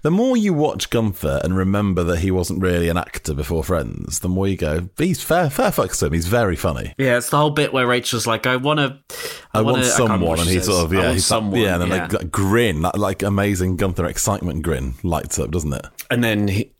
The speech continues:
Speaker 2: she says, "I wanna, I wanna, like, a man," and he looks sad and slunks off into the back.
Speaker 1: <laughs> Yeah, sort of sheepishly slopes off, doesn't he? Um, he's so Gun-, Gunther is always good value, I'd say.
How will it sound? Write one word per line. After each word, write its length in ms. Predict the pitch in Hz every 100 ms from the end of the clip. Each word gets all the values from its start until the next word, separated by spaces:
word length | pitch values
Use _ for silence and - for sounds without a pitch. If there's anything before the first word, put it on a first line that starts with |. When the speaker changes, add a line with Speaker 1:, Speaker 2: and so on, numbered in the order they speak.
| -
Speaker 2:
she 200 | 104 -
says, 360 | 101 101 92 -
"I 80 | 101
wanna, 320 | 101 98 95
I 160 | 110 107
wanna, 260 | 92 117 107
like, 160 | 98
a 40 | 101
man," 560 | 107 113 104 95 92
and 120 | 90 107
he 100 | 98
looks 260 | 95 -
sad 340 | - 110 98 95
and 180 | 90 87
slunks 480 | - 98 95 -
off 220 | 101 92 95
into 180 | 92
the 60 | 95
back. 260 | 92 98 -
Speaker 1:
<laughs> 0 |
Yeah, 120 | 110
sort 120 | 104 101
of 60 |
sheepishly 960 | - - - 95 - 90 - 82 85 82
slopes 600 | - - 92 82 - -
off, 220 | 90 69
doesn't 220 | - 80
he? 180 | 76 69 - - - - - - -
Um, 280 | 87 87
he's 180 | 113 139
so 240 | - 87 76
Gun-, 300 | 107 156 131
Gunther 340 | 180 160 113
is 140 | 90 90
always 640 | 110 104 98 82 78 80 78
good 200 | 85 71
value, 320 | 76 64 55
I'd 140 | 67
say. 220 | - 73